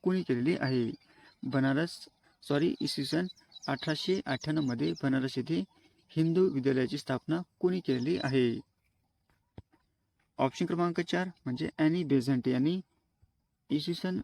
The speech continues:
अठराशे अठ्ठ्याण्णव मध्ये बनारस येथे हिंदू विद्यालयाची स्थापना केलेली आहे, हे आपलं योग्य आन्सर होईल. प्रश्न क्रमांक आठवा मित्रांनो, माणगंगा नदी ही डॅश डॅश नदीची उपनदी आहे. माणगंगा नदी ही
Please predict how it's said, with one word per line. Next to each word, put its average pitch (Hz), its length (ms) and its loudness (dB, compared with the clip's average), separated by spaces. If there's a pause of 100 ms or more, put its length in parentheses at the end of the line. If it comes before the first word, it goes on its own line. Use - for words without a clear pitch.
अठराशे - 440 -2
अठ्ठ्याण्णव 127 360 0
मध्ये 143 300 0 (340)
बनारस 160 460 2
येथे 180 160 4
हिंदू 160 460 2 (480)
विद्यालयाची 131 480 2
स्थापना 147 360 -2
केलेली 139 400 0
आहे, 131 280 0 (480)
हे 165 60 4
आपलं 175 300 2
योग्य 131 360 0 (120)
आन्सर 151 320 -2
होईल. 135 400 4 (640)
प्रश्न 135 240 -2
क्रमांक 170 380 0 (160)
आठवा 143 260 0
मित्रांनो, 170 260 2 (460)
माणगंगा 160 560 4
नदी 143 240 4
ही 165 320 0
डॅश 139 140 2
डॅश 151 220 0
नदीची 127 420 -2
उपनदी 131 440 0
आहे. 127 320 -2 (460)
माणगंगा 135 560 2
नदी 127 220 0
ही 170 240 2